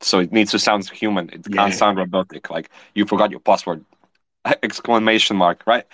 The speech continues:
Speaker 1: You can't be like that. You
Speaker 2: Yeah.
Speaker 1: have to go, like, more human. So that's the secret.
Speaker 2: Yeah. It's an art. It's an art, you know, and, um, and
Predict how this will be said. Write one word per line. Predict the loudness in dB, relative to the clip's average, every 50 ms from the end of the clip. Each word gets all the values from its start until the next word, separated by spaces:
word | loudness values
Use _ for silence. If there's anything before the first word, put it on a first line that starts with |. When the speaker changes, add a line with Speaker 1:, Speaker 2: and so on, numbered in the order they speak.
| -20 -20 -18 -14
Speaker 1:
You | -12 -2
can't | 2 2 2 4 2
be | 0
like | 0 0 0 0
that. | -2 -4
You | -2
Speaker 2:
Yeah. | -2 -4
Speaker 1:
have | -4 -2
to | -4
go, | -2 0 2
like, | 4 2 2 0
more | -4 -4 -4 -4
human. | -4 -6 -6 -4 -4 -6 -10 -12 -16 _ _ _ _
So | -14 -2 2
that's | 2 2 2 0
the | -6 -6
secret. | -4 -4 -4 -4 2 4
Speaker 2:
Yeah. | 4 4 4 2 -4 -14 _ _ _ _ _ _ _ _ _ _ _ _
It's | 0 2 2
an | 0 2
art. | 4 4 4 4 2 -2 -8 _ _
It's | -4 -2 -2
an | -2
art, | 0 2 2 2 2 0 0
you | 0 0
know, | 2 2 2 0 0
and, | 0 -2 0 0 -2 -2 0 2
um, | 2 2 0 -2 -6 -10 -14 -18 -20 -20 -20 -20 -20 _ _ _
and | -2 0 0 0 0 0 -2 -4 -6